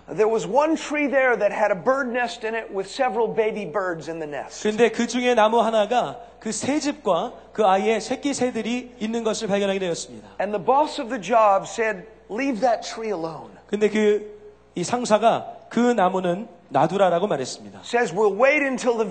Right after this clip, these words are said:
Speaker 1: very end, and after we've done everything else, we'll remove that tree."
Speaker 2: "우리가 할 수 있는 만큼 다 하고 맨 마지막에 저거를 치우자"라고 말했습니다.
Speaker 1: Maybe the baby birds will have grown up enough by then to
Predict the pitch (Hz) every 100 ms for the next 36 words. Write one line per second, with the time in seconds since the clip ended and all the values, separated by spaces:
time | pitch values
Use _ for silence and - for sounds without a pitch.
0 | 156 302 311 311 302 254 247 196 175 175
1 | 190 185 180 - 220 214 220 196 165 254
2 | 262 240 233 220 190 185 170 165 160 165
3 | 175 139 156 - 143 - 151 190 196 214
4 | 247 240 233 226 233 202 180 226 196 269
5 | 262 220 277 - - 170 240 302 302 233
6 | 226 202 202 160 156 151 - 160 139 127
7 | 127 139 113 - - 101 151 196 247 262
8 | 240 233 226 226 180 220 220 160 185 175
9 | 180 160 143 208 220 220 214 208 208 202
10 | 196 185 190 185 175 165